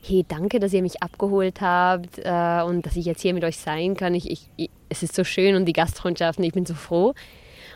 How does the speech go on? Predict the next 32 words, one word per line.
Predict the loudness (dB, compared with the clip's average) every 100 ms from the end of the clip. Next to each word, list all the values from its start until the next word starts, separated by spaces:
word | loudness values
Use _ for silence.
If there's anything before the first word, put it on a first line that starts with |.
| 4
Und |
als | 4 6
ich |
dann | 4 4 4 2 0 -4 -8 -12 -16 -16 -18 -20 -18
das | 0 0 0 -6 2
irgendwie | 4 6 2 0 2 2 2 0 -4 -10 -20 -8
über | -2 2
die | 4
Lippen | 2 0
bringen | 0 4 4
wollte, | 4 4 4 2
weil | 2
man | 2
in | 2 2
der | 2
Schweiz | 2 0 0 -4
halt | -4
schon | 0 2 2 -2
viel | -6 -4 -2 2
Danke | 2 0 -2
sagt | 2 2 2 -2
und | -2
Danke | -2 -2
sagen | -4 -4 -2
soll, | 2 2 2 -4 -12 -20 -20 -20 -20 -20 -20 -20 -20 -20 2
da | 4
habe | 6
ich | 6
mich | 6
schon | 6
ein | 8
bisschen | 6 6 4 4